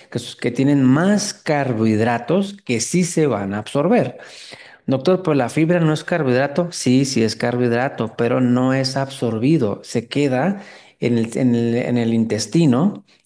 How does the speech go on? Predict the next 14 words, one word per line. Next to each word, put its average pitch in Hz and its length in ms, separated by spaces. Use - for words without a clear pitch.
y 156 120
ayuda 139 800
a 127 120
que 135 140
la 131 140
glucosa 131 460
no 131 200
entre 135 260
más 135 220
rápido 147 500
en 120 140
el 110 120
torrente 113 380
sanguíneo 160 560